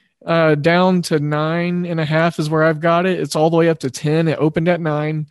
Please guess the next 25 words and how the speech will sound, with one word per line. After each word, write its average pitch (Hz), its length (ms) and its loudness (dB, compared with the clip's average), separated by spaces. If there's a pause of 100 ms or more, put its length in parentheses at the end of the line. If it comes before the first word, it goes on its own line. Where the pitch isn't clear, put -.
(440)
Uh, 175 180 0
sure, 170 340 0
it's 127 160 -4
a 156 40 -2
back-to-back. 160 640 0
We've 139 140 -4
seen 165 300 -2
weird, 156 220 2
wonky 147 360 -2
stuff 143 320 -2
with 139 100 -4
back-to-backs 139 600 -4
this 139 260 -8
year 151 180 -6
in 139 120 -10
college 135 280 -6
basketball, 135 440 -6
but 123 160 -8
this 151 200 -6
is 147 120 -6
Wagner 147 480 -2
and 135 240 -8
this 139 180 -6
is, 120 160 -8 (400)
uh, 127 320 -4